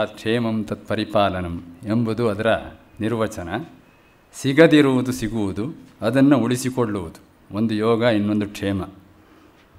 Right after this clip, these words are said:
ಇದು, ಅದು ಕಾವ್ಯಶಾಸ್ತ್ರ ವಿನೋದದ ಮೂಲಕ ಉಳಿಸಿಕೊಳ್ಳುವಂಥದ್ದು. ಇದು ಜೀವ ವಿಮೆ ಅಲ್ಲ, ಚಿತ್ತಾನಂದದ ವಿಮೆ. ಇದು ರಿಸ್ಕ್ ಕವರೇಜ್ ಇರುವಂಥದ್ದಲ್ಲ,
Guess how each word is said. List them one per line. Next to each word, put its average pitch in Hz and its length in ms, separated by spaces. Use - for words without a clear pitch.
ಇದು, 113 540
ಅದು 156 460
ಕಾವ್ಯಶಾಸ್ತ್ರ 135 720
ವಿನೋದದ 117 440
ಮೂಲಕ 101 500
ಉಳಿಸಿಕೊಳ್ಳುವಂಥದ್ದು. 98 920
ಇದು 123 200
ಜೀವ 135 360
ವಿಮೆ 123 260
ಅಲ್ಲ, 101 520
ಚಿತ್ತಾನಂದದ 120 880
ವಿಮೆ. 98 320
ಇದು 127 640
ರಿಸ್ಕ್ - 440
ಕವರೇಜ್ 131 420
ಇರುವಂಥದ್ದಲ್ಲ, 104 800